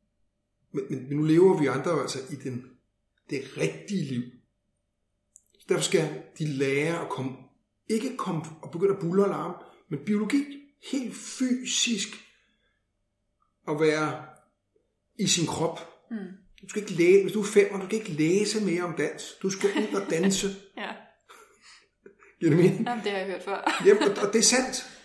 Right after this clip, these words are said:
Speaker 1: Det sjove er, at dem, der er nede i fitness, der buller og brager og løber og zumba og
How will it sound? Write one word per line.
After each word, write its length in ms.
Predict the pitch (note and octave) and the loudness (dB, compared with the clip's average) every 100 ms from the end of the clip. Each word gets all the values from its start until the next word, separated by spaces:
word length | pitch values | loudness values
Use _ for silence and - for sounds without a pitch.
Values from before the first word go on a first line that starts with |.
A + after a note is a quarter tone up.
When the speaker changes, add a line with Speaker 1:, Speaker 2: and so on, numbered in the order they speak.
| - _ _ _ _ - | -20 _ _ _ _ -2
Speaker 1:
Det 100 | D3+ | 6
sjove 280 | A3 B3 A3+ | 6 8 6
er, 40 | |
at 60 | - | 8
dem, 100 | G#3+ | 6
der 80 | A3 | 6
er 160 | F3+ | 2
nede 160 | B3+ A3+ | 4 4
i 40 | |
fitness, 440 | D3+ E3 D3 C#3 B2 | 2 0 -4 -4 -4
der 160 | A#2+ | -2
buller 300 | F3+ G3+ A#3 | 4 4 6
og 100 | G3+ | 2
brager 300 | D3 D3+ F3+ F3 | 0 -2 0 2
og 240 | C#3+ D3 | 2 4
løber 300 | D#3+ G#3+ G#3 | 6 6 4
og 180 | F3+ D3 | 0 0
zumba 380 | - E3+ F#3+ F#3+ | -2 0 0 0
og 140 | D#3 | 2